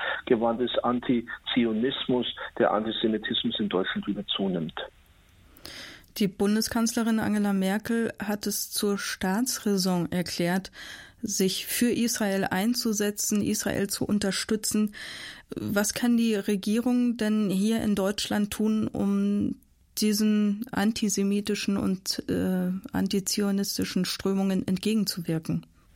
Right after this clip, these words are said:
Speaker 1: Ja, also diese Aussage von Bundeskanzlerin Merkel in der Knesset im Jahr zweitausendacht, ich glaube,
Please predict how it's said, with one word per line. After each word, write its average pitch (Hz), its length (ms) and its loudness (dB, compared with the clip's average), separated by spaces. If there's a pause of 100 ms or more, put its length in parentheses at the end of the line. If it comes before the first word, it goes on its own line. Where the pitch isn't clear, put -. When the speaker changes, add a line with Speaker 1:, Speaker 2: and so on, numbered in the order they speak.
(140)
Speaker 1:
Ja, 110 180 2
also 113 220 0
diese - 340 2
Aussage 131 760 2
von 113 300 0
Bundeskanzlerin 117 920 0
Merkel 117 340 0
in 107 140 0
der 107 80 2
Knesset 120 500 0
im 117 100 2
Jahr 110 280 2
zweitausendacht, 113 960 2 (760)
ich - 140 -4
glaube, 113 260 2